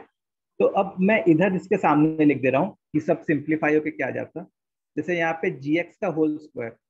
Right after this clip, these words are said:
मतलब x plus one का whole square minus one, तो क्या बन जाता? एक्स स्क्वायर प्लस टू एक्स बन जाता। Four minus जीएक्स, four minus जीएक्स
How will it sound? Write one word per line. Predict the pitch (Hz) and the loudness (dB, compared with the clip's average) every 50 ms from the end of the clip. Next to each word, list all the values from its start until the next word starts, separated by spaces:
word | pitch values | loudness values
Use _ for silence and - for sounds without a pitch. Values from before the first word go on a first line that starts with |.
| _ - | _ -20
मतलब | 139 - 165 156 156 - - | -14 -10 -8 -10 -8 -6 -8
x | 156 156 - - | -8 -8 -8 -8
plus | - 175 175 160 - 156 | -4 -2 -2 0 0 0
one | 156 160 156 | 0 0 2
का | 156 175 160 135 | 0 -2 0 4
whole | 151 160 160 | 4 2 2
square | 156 - _ - 185 180 180 190 - - _ _ _ _ _ - | 0 -6 _ -4 -2 0 0 0 -2 -6 _ _ _ _ _ -12
minus | 147 147 151 147 147 151 156 151 147 - - | -6 -2 0 0 2 2 0 -2 -4 -6 -10
one, | 117 107 110 - _ _ _ _ _ _ _ _ _ _ _ _ _ _ - | -14 -14 -14 -16 _ _ _ _ _ _ _ _ _ _ _ _ _ _ -16
तो | 131 | -14
क्या | - - 156 143 | -8 -6 -4 -4
बन | 131 131 117 | -4 -2 -4
जाता? | 117 113 - 123 - - _ - - | -4 -4 -4 -6 -12 -12 _ -6 -6
एक्स | 143 143 - - 156 | -6 -6 -6 -10 -10
स्क्वायर | 156 - - 160 151 151 | -8 -4 0 0 0 0
प्लस | 151 - 160 151 156 - | 2 0 -2 -2 0 0
टू | - 156 | 2 2
एक्स | 156 151 151 143 | 2 2 0 -2
बन | 143 143 139 | -2 0 0
जाता। | 143 135 135 - 156 135 _ _ _ _ _ _ _ _ _ _ _ _ _ _ _ _ _ _ _ _ _ _ _ _ _ _ _ _ _ _ _ _ _ _ _ _ _ _ _ _ _ _ _ _ _ _ _ _ _ _ _ _ _ _ _ _ _ _ _ _ _ _ _ _ - | 0 -2 -2 -4 -12 -20 _ _ _ _ _ _ _ _ _ _ _ _ _ _ _ _ _ _ _ _ _ _ _ _ _ _ _ _ _ _ _ _ _ _ _ _ _ _ _ _ _ _ _ _ _ _ _ _ _ _ _ _ _ _ _ _ _ _ _ _ _ _ _ _ 0
Four | 170 170 175 196 202 214 185 | 2 4 4 6 4 4 4
minus | 180 160 156 156 165 175 190 175 - 151 | 4 2 2 2 0 -2 -4 -4 -6 -8
जीएक्स, | 135 131 139 139 123 113 - - - - _ _ _ _ _ _ _ _ _ _ _ _ _ _ _ _ _ _ _ _ _ _ _ _ _ _ _ _ _ _ _ _ - | -4 0 2 2 2 2 -2 -6 -20 -20 _ _ _ _ _ _ _ _ _ _ _ _ _ _ _ _ _ _ _ _ _ _ _ _ _ _ _ _ _ _ _ _ 0
four | 160 160 160 | 2 2 2
minus | 165 170 170 170 170 156 143 | 2 2 2 2 0 -2 -4
जीएक्स | 139 - 170 175 185 185 - _ _ | -6 -4 -2 -2 -2 -2 -4 _ _